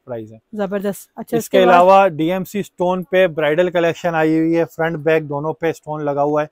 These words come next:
Speaker 2: ठीक है।
Speaker 1: इस पे थर्टी परसेंट फ्लैट ऑफ है, दुपट्टा मैचिंग के साथ है, सेवन थाउजेंड इसकी प्राइस है।
Speaker 2: ठीक है।
Speaker 1: ये आपको after discount जो है सिर्फ और सिर्फ पड़ेगा फ़ोर्टी नाइन हंड्रेड रुपीज
Speaker 2: ठीक
Speaker 1: का।
Speaker 2: है,
Speaker 1: ओरिजिनल
Speaker 2: फ़ोर्टी नाइन।
Speaker 1: डीएमसी स्टोन पे प्रीमियम क्वालिटी निदा पे।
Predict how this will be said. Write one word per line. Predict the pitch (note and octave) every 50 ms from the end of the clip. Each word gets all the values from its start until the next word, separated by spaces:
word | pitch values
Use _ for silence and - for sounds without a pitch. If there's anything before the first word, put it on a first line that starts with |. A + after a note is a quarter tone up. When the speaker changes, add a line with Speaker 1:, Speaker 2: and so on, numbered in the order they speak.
| _ _ _
Speaker 2:
ठीक | - A#3 G#3+ -
है। | A3 G3+
Speaker 1:
इस | F#3 -
पे | - F3
थर्टी | D#3+ - E3 D#3 B2+ F3+ F3+
परसेंट | D3+ E3+ D#3+ - F3 E3+ D#3
फ्लैट | - - D3+ D3+ D#3 D#3+ D3+
ऑफ | E3 D3+ D#3 D#3 -
है, | F3 E3 E3 D#3
दुपट्टा | C#3+ B2+ B2 - D3 C3 - E3 D#3
मैचिंग | D3 C#3+ C3+ B2+ - D#3 D3+
के | D3 E3+
साथ | D#3 - E3 C#3+ D3+ D3 -
है, | E3
सेवन | D3 - D#3 C#3+ D3+ D#3+ D3
थाउजेंड | - D#3 D3+ D3 D#3+ D#3+ D3+
इसकी | - _ E3
प्राइस | C#3 - C#3+ C#3+ D3 D#3 C#3+
है। | E3 E3+ - _ _
Speaker 2:
ठीक | - A#3+ A3 -
है। | A3+ G#3+ D3+
Speaker 1:
ये | E3
आपको | E3+ D#3+ C#3+ _ - F3+ - D3+
after | D3+ D3 - F#3 F3+ E3+ D#3+
discount | - - - E3+ E3+ F3 F3 E3
जो | D#3 E3+ D#3+
है | D#3 E3+ F3+ - _ _ _ _ _ _
सिर्फ | - - F3+ E3 - -
और | E3+ E3 D3
सिर्फ | - F3 D#3+ C#3+ _
पड़ेगा | - D3+ D3 D3+ D3+ E3 E3+ G3 F#3+ - _ _ _
फ़ोर्टी | - D#3 C#3+ D3+ D#3+
नाइन | D3+ D3 C#3+ C#3 C3
हंड्रेड | B2+ A#2+ A#2 A#2+ A2+ A2+
रुपीज | A#2+ G#2+ A#2 A#2+ -
Speaker 2:
ठीक | B3+ B3+ A3 -
Speaker 1:
का। | G#3
Speaker 2:
है, | F3+ E3+ - _ _ -
Speaker 1:
ओरिजिनल | D#3 A#3 C4 B3+ B3 G3
Speaker 2:
फ़ोर्टी | G3+ F#3+ D#3+ F3
नाइन। |
Speaker 1:
डीएमसी | F3+ F3+ F3+ D#3+ - G3+ F3+
स्टोन | - - F#3 F#3 F#3 F3+
पे | F3 G3+
प्रीमियम | F#3+ - E3 D#3+ D#3+ E3+ F3 E3+
क्वालिटी | C#3+ D#3+ D3+ D3+ D#3 C#3+ D#3+
निदा | D3+ C#3+ C3 B2+ B2 A#2+
पे। | - -